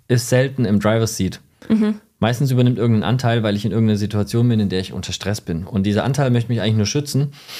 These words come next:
Speaker 1: ähm, und ist aber meistens nicht mehr zeitgemäß. Und wenn ich mich einfach nicht mit mir beschäftige, dann habe ich ganz viele Anteile, die mich steuern in Situationen, keine Ahnung, ich komme in eine Stresssituation auf der Straße, schreit mich irgendjemand an,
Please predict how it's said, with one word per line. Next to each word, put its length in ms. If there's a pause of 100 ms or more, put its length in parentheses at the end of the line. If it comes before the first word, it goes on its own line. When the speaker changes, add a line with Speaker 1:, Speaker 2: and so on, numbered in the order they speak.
(280)
Speaker 1:
ähm, 480 (260)
und 340
ist 160
aber 160
meistens 420
nicht 100
mehr 160
zeitgemäß. 640
Und 80
wenn 80
ich 80
mich 180
einfach 260
nicht 140
mit 120
mir 120
beschäftige, 460
dann 120
habe 100
ich 80
ganz 200
viele 180
Anteile, 380
die 100
mich 140
steuern 380 (460)
in 100
Situationen, 560
keine 220
Ahnung, 180
ich 100
komme 140
in 60
eine 60
Stresssituation 760
auf 80
der 120
Straße, 500 (320)
schreit 300
mich 120
irgendjemand 480
an, 300